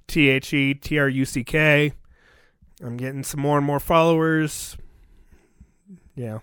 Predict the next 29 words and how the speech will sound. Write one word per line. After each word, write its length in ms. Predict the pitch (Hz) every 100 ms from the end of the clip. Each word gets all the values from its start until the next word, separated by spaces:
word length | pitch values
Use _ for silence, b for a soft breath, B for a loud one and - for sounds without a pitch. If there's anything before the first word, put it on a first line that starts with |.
| - - _
So 180 | -
keep 200 | 151 240
it 80 | 196
coming. 320 | 202 190 113 - _
Keep, 280 | - 196 -
keep 180 | 190 -
the 80 |
hype 180 | 165 175
train 220 | - 175
running. 340 | 170 165 165 151 b b b b b -
I'm 120 | 147
gonna 120 | 160
start 280 | - 170 156
playing, 420 | 175 170 165 156
uh, 260 | 147 135 127 b b
horror 380 | - 180 185 180
games 920 | 165 165 165 165 165 170 160 - - - -
as 120 | 143
long 200 | 151 156
as 100 | 147
I 240 | 135 135 - _
fucking 340 | 143 - 127
can. 520 | 120 135 139 143 139 - - _ _ _ _ _
I'm 60 | 127
gonna 260 | 120 120 139
start 340 | - 143 131
doing 260 | 135 131 123
Freaky 360 | - 147 -
Fridays, 1040 | 131 143 131 135 131 131 131 127 - - -